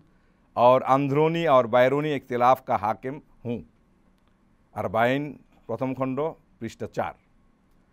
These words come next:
আম-, আল্লাহ তাআলা আমাকে খবর দিয়ে, আহ, জানিয়েছেন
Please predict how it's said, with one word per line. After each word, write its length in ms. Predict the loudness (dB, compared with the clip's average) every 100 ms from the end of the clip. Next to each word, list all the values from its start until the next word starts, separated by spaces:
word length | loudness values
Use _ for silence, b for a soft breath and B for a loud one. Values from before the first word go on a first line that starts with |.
| _ _ _ _ _ _ _ _ _ _ _ _ _ _
আম-, 220 | -2 -2
আল্লাহ 220 | 2 4 4
তাআলা 260 | 6 6
আমাকে 260 | 6 2 0
খবর 260 | 0 0
দিয়ে, 140 | 0 -2
আহ, 340 | -2 -2 0
জানিয়েছেন 600 | 2 0 2 0 0 -2